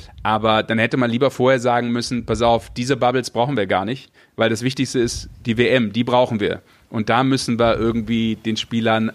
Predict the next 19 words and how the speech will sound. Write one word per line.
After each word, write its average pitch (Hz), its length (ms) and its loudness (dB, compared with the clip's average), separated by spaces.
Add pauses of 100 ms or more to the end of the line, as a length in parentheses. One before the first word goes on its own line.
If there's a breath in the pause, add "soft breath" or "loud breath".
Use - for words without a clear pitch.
alles 131 280 0
ermöglichen, 120 760 0
was 110 160 0
irgendwie 143 420 0
in 123 60 -2
unserer 113 260 -2
Macht 113 260 0
steht, 120 300 2 (300 loud breath)
dass 110 180 -2
das 117 440 0
Suche 139 440 -2
läuft 117 340 4
und 120 80 -6
dass 110 140 2
es 110 120 -4
eben 113 200 -2
auch 104 240 0
so - 140 -6
möglichst 117 540 0